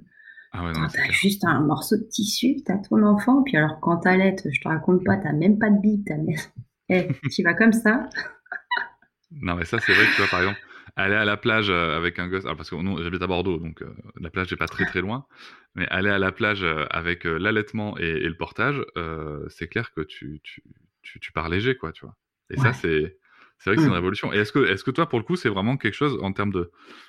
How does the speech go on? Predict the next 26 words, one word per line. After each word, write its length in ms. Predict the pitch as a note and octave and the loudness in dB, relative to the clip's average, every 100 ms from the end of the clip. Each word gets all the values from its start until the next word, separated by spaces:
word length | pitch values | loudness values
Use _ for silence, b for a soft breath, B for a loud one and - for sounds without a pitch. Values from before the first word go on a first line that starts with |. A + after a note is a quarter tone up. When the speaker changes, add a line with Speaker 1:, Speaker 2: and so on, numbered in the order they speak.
| _ | _
Speaker 1:
de, 280 | F2+ - D#2 | -10 -8 -8
vraiment 300 | G#2+ A#2 F3 | -4 0 2
niveau, 320 | C#3 C#3+ C#3+ _ | 4 2 -2 _
tu 80 | - | -2
vois, 240 | G#2+ - - | -2 -2 -10
pratique, 360 | - C#3+ B2 G2+ | -4 -2 -2 -4
hein, 80 | E2 | -4
pragmatique, 560 | - B2+ A2 G2+ A#2+ | -2 0 0 -2 0
Speaker 2:
Ouais. 160 | D3 C3 | 0 2
Speaker 1:
euh, 560 | G1+ G1+ G1+ G1+ - - - _ _ _ - | 0 -2 -4 -6 -6 -8 -14 _ _ _ -6
est-ce 220 | G#2 - | -6 0
que 160 | B2+ - | 0 0
entre 520 | G#2 - A2+ G2 - b b b _ | -4 -2 0 0 -2 b b b _
le, 260 | F2+ F#2 | -2 -2
ce 80 | F2 | -2
que 80 | - | -4
t'as 140 | G2 | -4
connu 320 | F#2+ A#2 B2 G#2 | 0 0 2 2
avec 220 | G2 - | 0 0
tes, 280 | F2+ F2 E2+ | 0 0 -2
tes, 180 | - F2 | -4 -6
tes 140 | - F#2 | -4 -6
deux 140 | G#2 | -6
premiers 560 | - G#2+ G#2+ G#2+ G#2+ - | -4 -2 0 0 -2 -4
et, 180 | F#2 F2+ | -4 -2
euh, 180 | E2 D#2 | -2 -4